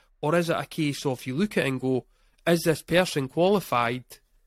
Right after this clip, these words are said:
to give their opinion on what they're commenting on?" Because there's,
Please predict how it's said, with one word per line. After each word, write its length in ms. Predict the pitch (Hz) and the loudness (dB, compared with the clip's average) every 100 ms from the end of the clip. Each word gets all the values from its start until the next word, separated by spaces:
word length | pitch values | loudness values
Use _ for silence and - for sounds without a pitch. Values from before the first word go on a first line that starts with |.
| _ _ _ _ _ | _ _ _ _ _
to 160 | 160 | 0
give 220 | 156 151 143 | 2 2 0
their 100 | 135 | -2
opinion 380 | - 151 143 | -2 -2 0
on 160 | 139 131 | 0 0
what 160 | 139 - | 0 0
they're 340 | 135 139 131 - - | 0 0 0 -6 -4
commenting 460 | 160 147 139 151 | 0 0 0 2
on?" 260 | 277 135 120 _ _ _ _ _ _ _ _ | 2 2 -4 _ _ _ _ _ _ _ _
Because 540 | 156 160 180 170 156 - | -4 0 2 2 0 -6
there's, 240 | 156 156 | -4 -4